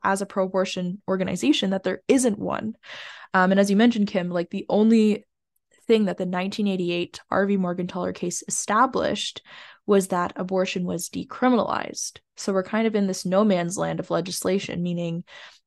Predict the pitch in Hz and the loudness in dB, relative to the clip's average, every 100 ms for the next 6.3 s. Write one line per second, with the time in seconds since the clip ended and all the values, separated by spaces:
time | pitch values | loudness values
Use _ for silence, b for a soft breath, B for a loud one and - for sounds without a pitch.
0 | - 175 170 - - - 190 175 175 180 | -4 0 0 -4 -12 -4 -4 -2 -2 0
1 | 180 185 240 220 226 233 - 269 311 320 | -2 0 0 0 2 0 0 -2 -2 -4
2 | _ - 196 196 190 - 190 - 190 180 | _ -6 0 0 2 0 0 0 2 2
3 | 175 190 b b b _ 214 240 240 196 | 0 -4 b b b _ 2 4 2 2
4 | 190 185 165 - 180 180 - - - - | 0 -2 -8 -6 0 2 2 0 -6 -12
5 | - 175 175 170 - - 170 - - - | -6 -4 -2 -4 -4 0 -2 -4 -6 2
6 | 185 170 - | 2 2 -2